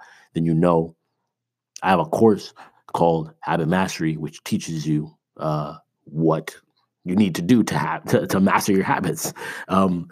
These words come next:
so we're gonna just be talking, just breaking that down. Like, what does that even mean? What does habit mastery mean? What does that look like? What does that do for your life? And, uh, you know, fir-, the first point that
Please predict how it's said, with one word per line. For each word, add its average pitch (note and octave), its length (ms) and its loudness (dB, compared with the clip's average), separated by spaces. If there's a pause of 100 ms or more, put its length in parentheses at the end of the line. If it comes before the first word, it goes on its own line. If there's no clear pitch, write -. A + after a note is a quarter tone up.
(160)
so G2 240 4
we're G2 220 2
gonna A2+ 160 4
just F#2 180 -4
be G#2+ 80 4
talking, G2 420 0
just F#2 220 -4
breaking A#2 280 4
that D#2+ 120 0
down. F#2+ 240 -2
Like, C#2+ 120 -4
what A2 120 4
does D3 100 6
that C#3 120 4
even G#2 220 0
mean? F2+ 280 0
What E2+ 120 2
does C#3 100 6
habit - 400 -2
mastery F2+ 400 -6
mean? F2+ 260 -2
What E2 80 -4
does F#2 100 -4
that F2 140 -4
look F2+ 240 -4
like? D2+ 160 -4
What E2+ 120 -6
does E2 80 -8
that D#2+ 120 -4
do F2 140 -8
for D#2 100 -10
your C#2+ 100 -4
life? D2+ 220 -2 (1600)
And, F#2 260 2
uh, D2+ 240 0 (420)
you F#2 60 0
know, F2 100 6
fir-, B2+ 260 4
the G2+ 120 0
first D3 340 2
point A2+ 320 4 (380)
that G#2 420 -6